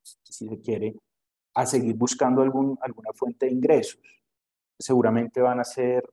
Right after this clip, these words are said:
eh, personas que se van a dedicar al trabajo independiente, a hacer ventas de pronto, eh, en la calle,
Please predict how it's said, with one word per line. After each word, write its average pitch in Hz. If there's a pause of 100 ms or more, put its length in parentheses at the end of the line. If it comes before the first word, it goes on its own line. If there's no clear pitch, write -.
(120)
eh, 120 (720)
personas 117
que 127
se 127
van 98
a 107
dedicar 117
al 101
trabajo 101
independiente, 98 (680)
a 107
hacer 101
ventas 120
de 120
pronto, 104 (320)
eh, 98 (1700)
en 117
la -
calle, 123